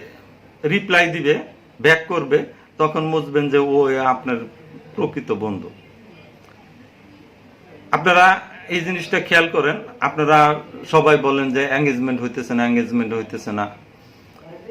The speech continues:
বা ভিউ বাড়তেছে না। আপনারা এই নতুন,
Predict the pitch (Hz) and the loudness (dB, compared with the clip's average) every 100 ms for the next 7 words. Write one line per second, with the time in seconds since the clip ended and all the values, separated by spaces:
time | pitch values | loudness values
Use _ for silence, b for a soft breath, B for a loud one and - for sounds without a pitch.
0 | 226 202 - 226 - 202 214 233 - - | -18 -20 -20 -20 -20 -20 -20 -20 -20 -20
1 | - - - 190 - - 139 143 127 151 | -20 -20 -20 -20 -20 -2 2 2 2 2
2 | 139 139 - 127 123 120 117 - - - | 6 4 4 -4 -2 -2 -2 -6 -18 -20
3 | - - - - - _ _ _ - 156 | -20 -20 -20 -20 -20 _ _ _ -2 0
4 | 165 165 175 202 180 185 190 190 202 | 4 6 6 2 -2 -2 -4 -4 -6